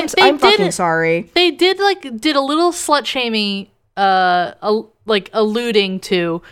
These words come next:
Speaker 2: when they were like, "Well, she was young and she wanted, she said she wanted to meet people," which she did. She said she wanted to meet people.
Speaker 1: Yeah, you wanna
Speaker 2: But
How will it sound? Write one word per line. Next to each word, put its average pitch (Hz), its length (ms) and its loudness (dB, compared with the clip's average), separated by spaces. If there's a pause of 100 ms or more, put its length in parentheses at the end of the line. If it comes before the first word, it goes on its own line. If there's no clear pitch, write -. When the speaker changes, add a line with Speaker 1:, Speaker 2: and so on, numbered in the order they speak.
(160)
Speaker 2:
when 202 160 -2
they 208 80 0
were 202 140 0
like, 190 360 0
"Well, 220 120 0
she - 220 -6
was 214 240 -6
young 220 480 0
and 180 220 -6
she - 140 -10
wanted, 214 360 -2
she - 140 -6
said 220 220 0
she - 100 -6
wanted 233 300 0
to 240 80 -12
meet 262 180 -6
people," 220 320 0
which 196 200 -2
she - 160 0
did. 196 280 0
She - 140 -14
said 175 180 -4
she - 80 -10
wanted 190 220 -4
to 214 80 -10
meet 185 180 -6
people. 185 460 -6
Speaker 1:
Yeah, 494 120 0
you 311 120 -2
wanna 466 160 4
Speaker 2:
But - 20 4